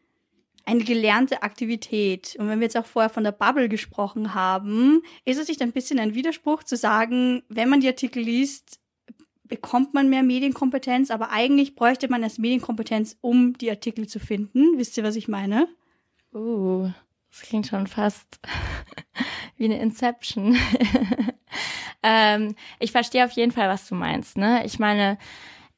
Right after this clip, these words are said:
Speaker 2: die Tatsache ist, dass wer wird auf die Uni-Homepage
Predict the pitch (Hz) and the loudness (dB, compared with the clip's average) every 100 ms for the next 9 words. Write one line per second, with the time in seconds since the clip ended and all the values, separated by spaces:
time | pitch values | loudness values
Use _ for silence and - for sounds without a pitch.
0 | _ - - 214 220 220 233 233 220 - | _ -20 -12 -4 0 2 2 0 0 -4
1 | - - 233 220 - 196 196 - 202 202 | -4 0 0 -2 -4 -4 -6 -4 2 4
2 | 208 208 - 190 - 202 - 196 202 185 | 4 0 -2 -6 -6 -10 -4 0 0 0
3 | 180 180 - 170 | -2 -6 -8 -12